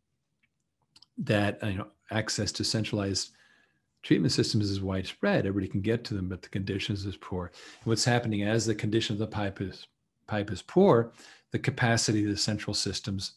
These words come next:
to handle it is reduced. Now you say, "Well,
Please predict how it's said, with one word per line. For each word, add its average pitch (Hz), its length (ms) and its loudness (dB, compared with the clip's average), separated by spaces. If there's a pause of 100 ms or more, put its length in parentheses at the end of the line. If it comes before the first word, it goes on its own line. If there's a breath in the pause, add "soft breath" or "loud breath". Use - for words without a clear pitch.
(140)
to 101 200 -4 (400)
handle 113 360 2
it 95 160 -6 (400)
is 104 200 2
reduced. 90 520 -4 (600 soft breath)
Now 117 280 4
you 95 140 -2
say, 95 200 -4
"Well, 117 460 0